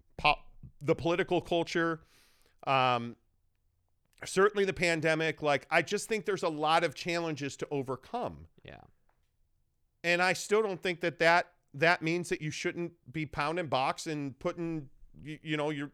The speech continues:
Speaker 1: <laughs> like, let's go, man. Cohabitate.
Speaker 2: <laughs>
Speaker 1: Make, get married. Like, live it,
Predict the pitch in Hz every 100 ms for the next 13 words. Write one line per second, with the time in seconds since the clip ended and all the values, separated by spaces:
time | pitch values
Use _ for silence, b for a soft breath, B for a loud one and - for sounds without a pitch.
0 | 156 - 190 - - _ b b b 208
1 | 285 - 208 269 302 175 170 220 - 254
2 | 240 240 277 254 - 120 - - 190 151
3 | 156 147 170 226 120 - - - - 247
4 | 208 233 277 214 143 160 - 151 160 240
5 | 240 220